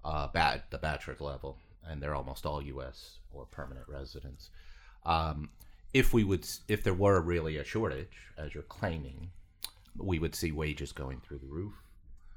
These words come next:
We would see companies investing in professional development.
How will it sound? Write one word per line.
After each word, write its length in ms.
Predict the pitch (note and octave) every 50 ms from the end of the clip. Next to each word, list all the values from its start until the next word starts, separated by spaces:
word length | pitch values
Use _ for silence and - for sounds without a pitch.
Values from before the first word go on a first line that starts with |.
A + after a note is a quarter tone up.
| - -
We 160 | - D#2+ D2+ C#2
would 180 | D2+ C#2+ -
see 140 | - - D2
companies 720 | - - - D#2+ C#2 - - D#2 D#2 D2 C#2 C#2 - - - _ - - -
investing 580 | D#2+ D#2 C2 D2 D#2+ D2+ - - - D2+ D2
in 120 | D2+ D2 C#2
professional 520 | - - C#2+ - D2 C#2 - - C2+ C2+
development. 580 | C2+ C#2 C#2 D#2 D#2 D#2+ - - E2 D#2+ D#2